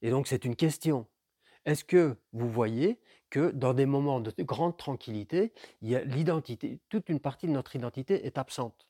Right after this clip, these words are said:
c'est-à-dire toute une partie de notre histoire, toute une partie de ce qui d'habitude nous préoccupe,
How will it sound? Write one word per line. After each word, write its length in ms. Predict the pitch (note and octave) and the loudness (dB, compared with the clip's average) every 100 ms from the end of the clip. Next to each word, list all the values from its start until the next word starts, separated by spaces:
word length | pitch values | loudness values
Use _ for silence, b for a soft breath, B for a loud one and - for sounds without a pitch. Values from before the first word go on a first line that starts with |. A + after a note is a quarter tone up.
| _ _ _ _ | _ _ _ _
c'est-à-dire 400 | - B2 B2+ G3 | -10 -4 0 0
toute 180 | - C3 | -2 -8
une 140 | A#2 | -8
partie 240 | A#2 A2+ F3+ | -10 -6 -4
de 40 | |
notre 220 | C3 - | -4 -6
histoire, 580 | F#3+ - E3 A#2+ - _ _ B B B | -8 -6 -6 -6 -10 _ _ B B B
toute 160 | - C3+ | -12 -6
une 140 | C3 | -4
partie 300 | A#2+ - F#3+ | -4 -6 -6
de 60 | C#3 | -6
ce 100 | - | -8
qui 100 | B2+ | -8
d'habitude 400 | A2+ A2+ - A#2 | -6 -8 -6 -4
nous 100 | A2 | -6
préoccupe, 560 | - G2+ F#2 G#3 - | -6 -8 -6 -6 -8